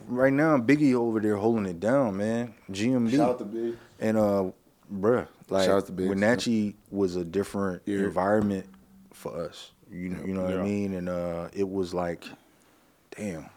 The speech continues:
Speaker 1: I, w-, I was over there. I don't speak Spanish, you know what I'm saying?
Speaker 2: Yeah.
Speaker 1: So I don't, I don't really know how to, you know,
Speaker 3: Yeah.
Speaker 1: I feel like it's a tight-knit community, and you have to be there. And I, and I rock with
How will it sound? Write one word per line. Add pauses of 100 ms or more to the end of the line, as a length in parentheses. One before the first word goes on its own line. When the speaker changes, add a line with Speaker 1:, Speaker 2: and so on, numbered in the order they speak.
Speaker 1:
I,
w-,
I
was
over
there.
I
don't
speak
Spanish,
you
know
what
I'm
saying?
Speaker 2:
Yeah.
Speaker 1:
So
I
don't, (680)
I
don't
really (220)
know
how
to, (720)
you
know, (220)
Speaker 3:
Yeah. (120)
Speaker 1:
I
feel
like
it's
a
tight-knit
community,
and
you
have
to
be
there.
And
I, (420)
and
I
rock
with